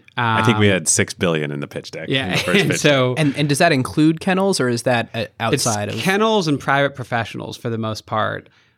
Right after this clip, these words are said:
Speaker 2: But that was what the industry stats were based on, those segments. And so the, the dilemma was, how do you figure out how big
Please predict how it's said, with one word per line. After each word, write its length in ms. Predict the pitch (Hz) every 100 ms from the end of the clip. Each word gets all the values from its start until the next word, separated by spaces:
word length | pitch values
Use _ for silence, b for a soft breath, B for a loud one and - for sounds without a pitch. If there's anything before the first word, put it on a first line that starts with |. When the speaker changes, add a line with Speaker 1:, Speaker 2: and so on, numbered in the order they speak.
| _
Speaker 2:
But 120 | 143
that 220 | 135 147 151
was 420 | 135 139 143 120
what 160 | 135
the 140 | 139 131
industry 300 | 135 - 131
stats 260 | - 131
were 60 | 127
based 220 | 180 190
on, 180 | 123 113
those 200 | 120 113
segments. 680 | - 180 175 127 - - -
And 240 | - 131
so 160 | 123 135
the, 260 | 131 127 127
the 140 | 127
dilemma 540 | 120 135 175 220 160 139
was, 560 | 123 123 123 120 117
how 160 | 143 156
do 100 | 170
you 80 | 160
figure 320 | - 143 139
out 100 | 117
how 220 | 135 131
big 640 | 120 113 139 135 117 123